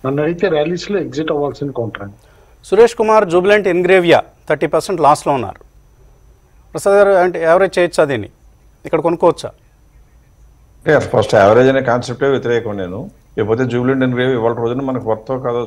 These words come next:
Speaker 3: చూడాలి అంటే మాత్రం it is only about ten percent away from its fair price. December results వచ్చేసినాయి, బాగున్నాయా అంటే ఏడ్చినట్టు ఉన్నాయండి.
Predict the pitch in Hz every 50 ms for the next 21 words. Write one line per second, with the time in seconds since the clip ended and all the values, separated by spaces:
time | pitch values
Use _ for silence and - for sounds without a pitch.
0 | 113 117 110 110 113 113 113 113 110 117 107 107 107 107 - 123 131 156 180 -
1 | _ _ _ - 113 113 113 98 110 113 117 123 139 143 127 117 120 - 120 113
2 | 117 - 123 120 - - 135 123 123 113 117 123 117 - 117 117 110 - - 113
3 | 110 107 - - 107 98 - 101 101 104 107 110 107 123 135 127 123 123 120 127
4 | 127 120 113 - - 120 107 - - - 95 95 - - _ _ _ _ _ _
5 | - 104 104 113 123 131 135 139 135 131 127 127 127 123 120 151 175 165 135 127
6 | 120 110 - 127 123 - 123 113 110 101 98 90 90